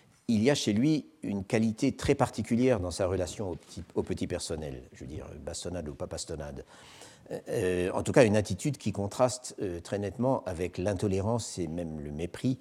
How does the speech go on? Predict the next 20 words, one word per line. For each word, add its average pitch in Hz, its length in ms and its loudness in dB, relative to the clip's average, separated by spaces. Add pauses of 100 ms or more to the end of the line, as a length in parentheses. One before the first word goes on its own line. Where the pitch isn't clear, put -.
(500)
de 104 140 -2
la 92 100 4
plupart 110 360 4
de 95 100 4
ses 87 160 2
collègues. 82 440 0 (800)
De 85 220 -4
ses 80 240 -6
collègues 95 380 2
pour - 180 -8
qui 98 120 -2
le 78 100 0
petit - 240 -6
personnel, 87 500 -2
c'était 90 300 -4
une 82 260 -4
gêne 87 380 2
nécessaire, 95 720 0 (380)
mais 90 180 -2
dont 95 180 -2